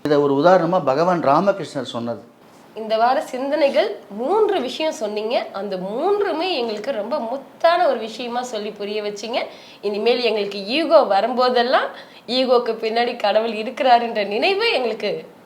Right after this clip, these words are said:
Speaker 2: வரும். அப்ப நாங்க அந்த ஈகோவை கண்டிப்பா தடுப்போம். ரொம்ப நன்றிங்க சார்.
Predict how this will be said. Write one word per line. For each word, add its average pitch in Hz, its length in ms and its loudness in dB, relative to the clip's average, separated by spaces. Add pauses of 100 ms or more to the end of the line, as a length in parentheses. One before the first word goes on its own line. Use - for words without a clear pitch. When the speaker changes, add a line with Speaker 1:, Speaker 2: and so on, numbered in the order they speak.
(360)
Speaker 2:
வரும். 202 300 0 (460)
அப்ப 202 240 -10
நாங்க 247 260 0
அந்த 202 120 -2
ஈகோவை 233 420 -4
கண்டிப்பா 226 540 -4 (380)
தடுப்போம். 196 400 -4 (440)
ரொம்ப 240 280 -4
நன்றிங்க 185 360 -4
சார். - 220 -14